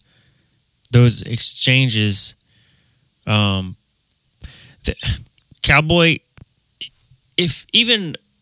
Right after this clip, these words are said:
a casual who watches Cowboy, you know, every now and then, will see that he likes to leave his chin up and his head on a line. He doesn't have the best head movement, but he's long.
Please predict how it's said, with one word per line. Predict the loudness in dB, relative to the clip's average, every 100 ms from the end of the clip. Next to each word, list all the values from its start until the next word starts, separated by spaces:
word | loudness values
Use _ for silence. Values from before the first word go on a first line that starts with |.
| _ _ -10
a |
casual | 0 2 2 0 -2 -4 -6 -10 -4
who | 0
watches | 2 2 0 0
Cowboy, | 0 0 0 -2 -2 -8 _ _ _ _ _
you | -6
know, | -2 2
every | 2 4
now | 2 2
and | -2
then, | -6 -10 -18 -18 -6
will | -2 0 0
see | 2 2 4 2
that | 0
he | -4 -2
likes | 0 2 0
to | 0
leave | -4
his | 0 -2
chin | 2 0 0 -2 -6 -12 -20 _ _ -4
up | -2 -2 -4 -18 _ _ _ -6
and |
his | -2 0
head | 2 0 0 -2 -10 _ _ _ _ -4
on | -2
a |
line. | 0 0 -2 -2
He |
doesn't | 0 0 0
have | -2
the | -2
best | -2 -2 -2
head | -2
movement, | -2 -8 -12 -20 _ _ _ _ -20 _ _ _ _ _ _ _ _ _ -14 -8
but | -4
he's | -2 0
long. | 0 0 -2